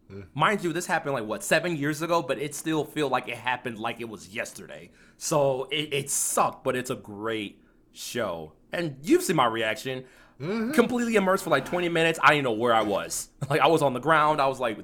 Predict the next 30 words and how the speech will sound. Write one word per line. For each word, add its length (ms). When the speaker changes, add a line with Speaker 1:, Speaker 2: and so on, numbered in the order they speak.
Speaker 2:
"What 220
is 200
this? 220
I'm 120
scared." 260
Speaker 1:
Like, 80
this 240
dude, 200
Speaker 2:
Like, 140
this 80
Speaker 1:
like, 100
Speaker 2:
is 60
crazy, 340
Speaker 1:
dude, 60
Speaker 2:
but 140
Speaker 1:
like, 80
Speaker 2:
it's 120
a 40
great 340
show. 260
Speaker 1:
what's 160
crazy 380
is, 140
like, 320
in, 260
every 220
time 280
I, 360
I 40
finish 640